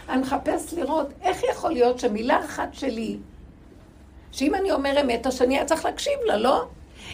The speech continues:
איך יכול להיות שהוא מתנגד? האם אני אאשים אותו? הוא דפוק, זה בטוח.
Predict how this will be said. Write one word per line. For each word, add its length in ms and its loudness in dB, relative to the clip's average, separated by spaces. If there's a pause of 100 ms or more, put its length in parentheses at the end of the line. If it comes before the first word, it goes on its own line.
איך 260 4
יכול 240 2
להיות 280 2
שהוא 160 0
מתנגד? 520 6 (920)
האם 180 4
אני 200 2
אאשים 300 -2
אותו? 460 -2 (760)
הוא 220 -4
דפוק, 380 -4
זה 140 -8
בטוח. 680 -8